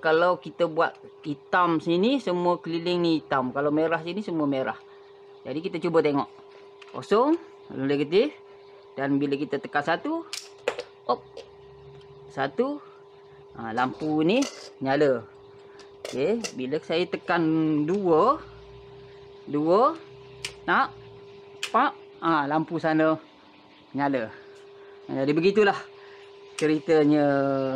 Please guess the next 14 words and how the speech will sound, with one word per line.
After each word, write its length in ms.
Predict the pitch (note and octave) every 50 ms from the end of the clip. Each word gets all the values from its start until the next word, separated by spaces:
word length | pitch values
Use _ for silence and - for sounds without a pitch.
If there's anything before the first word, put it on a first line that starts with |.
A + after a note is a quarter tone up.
| C3+ C3 C3 C3 C3 C3 B2+ B2 - - - - - - -
Jadi, 440 | C3+ C3+ D3 F3+ G3 G#3 G#3+ A3 G#3 - - - - - - - - - - - - - - - -
uh, 800 | - B2+ C3 C3 C3+ C3+ C3+ C#3 C#3 C#3 C#3 C#3 C#3 C#3 C3+ C#3 C3+ - - - -
lepas 200 | C3+ - - C#3 D3+
ini 160 | D#3+ F3+ G3+
saya 400 | G3+ - D#3 D3+ D#3+ E3 D3+ D3
akan 480 | C#3+ - D3 D3 C#3+ C#3+ D3 D3 C#3+ C3+
pasang 400 | - C#3+ C#3 - D3+ C#3+ C#3+ C3+
dekat 280 | C3+ - - C3 - - - -
camper 240 | C#3+ C3 - C#3+
van 160 | C3 C#3+ C#3+ C#3+
saya 320 | C#3+ C#3 D3 D#3+ E3+ F#3+
lah, 40 | - - - - -
motorhome, 520 | C#3+ C#3 C#3+ C#3+ D#3 C#3+ - F#3 E3 C#3+ - - - - - - - - - - -
untuk 400 | - C3 - E3 E3+ D#3+ -